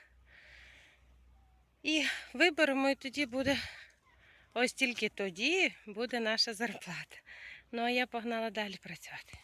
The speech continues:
Обов'язково відразу миємо, щоб нічого не присихало. І просушуємо. Заодно наливаємо качкам та гусям водички.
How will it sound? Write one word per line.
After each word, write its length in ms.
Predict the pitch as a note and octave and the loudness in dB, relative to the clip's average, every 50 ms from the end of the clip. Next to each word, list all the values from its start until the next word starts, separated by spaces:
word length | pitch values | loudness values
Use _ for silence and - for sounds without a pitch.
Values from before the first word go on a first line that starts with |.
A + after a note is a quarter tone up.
| - - | -16 -8
Обов'язково 840 | - B3 A3+ C4 B3+ C4 D4 D#4 D4+ - - D4 C4+ B3+ A#3+ A#3+ A#3 | -6 6 10 12 12 12 12 12 10 10 12 12 12 12 12 12 12
відразу 600 | A#3 B3 B3+ G#3+ - B3 B3 A#3 A3+ - - A3 | 12 12 12 12 12 12 12 12 12 12 10 8
миємо, 560 | A#3 B3 B3+ C4+ D4+ D4+ D#4+ D#4 D4+ D4+ D4+ | 10 12 12 12 12 12 12 10 10 10 10
щоб 260 | D#4 - - C4 G#3+ - | 8 8 6 4 6 8
нічого 460 | B3+ B3+ B3+ A3+ - C4+ A#3 A#3 A#3+ | 8 10 8 8 8 6 6 8 8
не 160 | A#3+ A#3 A3+ | 8 6 6
присихало. 880 | - - A#3 A#3 A#3+ - - C4+ C4 - D#4+ D#4+ D#4+ D#4+ D#4+ D#4+ D#4+ D4 D4 C#4+ C#4 C#4 - - - - - - - - - - - - - - | 6 6 6 6 6 8 6 6 6 8 10 10 12 12 10 10 8 6 4 0 -2 -2 -2 -2 -2 -4 -4 -6 -6 -6 -6 -4 -2 -2 4 4
І 100 | D4+ D#4 | 4 4
просушуємо. 840 | - C#4 C4 C4 - - G#3 G3+ - - G3+ G3 G#3 G#3 G#3+ G#3+ F#3 - - - - - - - - - - - - _ - | 6 4 4 4 4 4 4 6 6 6 6 6 4 2 2 0 -2 -8 -12 -14 -14 -14 -14 -14 -16 -16 -16 -18 -18 _ -6
Заодно 480 | B3+ A#3+ C4+ C4 B3+ B3 B3+ A#3+ A3+ | 6 10 12 12 12 12 10 10 10
наливаємо 680 | A3 G#3+ G#3+ A3 A3 A3 A3 G3 G#3 G3 G3 F#3+ G3 G3 | 10 10 8 8 8 8 6 8 8 8 8 6 4 2
качкам 580 | - - A#3 A#3 - - - A3 G3+ F#3+ F#3+ F3 | 2 4 4 4 4 4 6 6 6 6 4 2
та 180 | - G3+ G3+ | 2 2 2
гусям 500 | G#3 - D#4+ F4+ F#4+ - - E4+ D#4+ D#4 | 2 2 2 2 2 4 4 4 4 4
водички. 680 | C#4+ D4 C4+ B3 D4 D4+ C#4 - - - - C#4 C#4+ | 4 2 2 4 4 4 4 2 -2 0 2 2 2